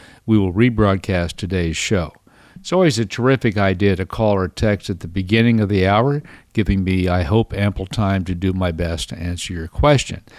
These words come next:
As always, I take today's calls first, then today's texts, then any remaining texts that I have not fully answered third. Five one two, eight three six,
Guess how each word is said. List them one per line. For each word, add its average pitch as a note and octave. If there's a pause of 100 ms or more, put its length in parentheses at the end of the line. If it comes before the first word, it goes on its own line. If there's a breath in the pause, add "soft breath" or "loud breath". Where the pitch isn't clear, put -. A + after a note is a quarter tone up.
(400 loud breath)
As G#2
always, C3
I G#2
take G2
today's G2+
calls F#2
first, C3+
then F#2+
today's F2+
texts, -
then G2
any G2+
remaining F#2
texts -
that F2+
I F2
have F#2
not F#2
fully F2+
answered F2+ (360 loud breath)
third. G#2+ (960 loud breath)
Five F#2
one F#2+
two, C3+ (140)
eight C#3
three E2
six, -